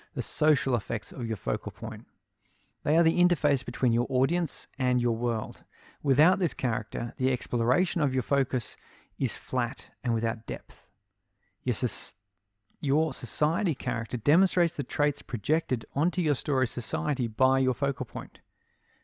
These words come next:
And you've already answered this question in the earlier steps. They explain and anthropomorphize the world they live in.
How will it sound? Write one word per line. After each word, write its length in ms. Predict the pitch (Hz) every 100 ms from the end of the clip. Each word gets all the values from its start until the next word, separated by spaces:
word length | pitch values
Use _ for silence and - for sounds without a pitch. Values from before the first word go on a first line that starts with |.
| _
And 80 | -
you've 100 | 135
already 160 | 180 175
answered 320 | 160 - 139
this 140 | 120
question 480 | - 147 - 113 110 -
in 200 | 120 113
the 140 | 113
earlier 280 | 131 147 120
steps. 420 | - - - - - _ _ _ _ _ _ _ _ _ _ _ _ -
They 100 | 151
explain 720 | 160 - 156 160 160 156 151 - _ _
and 140 | 127 123
anthropomorphize 1300 | 143 160 - 123 123 123 165 - 117 107 117 - - _
the 100 | -
world 400 | 113 117 113 117
they 80 | 135
live 180 | 170 170
in. 200 | 117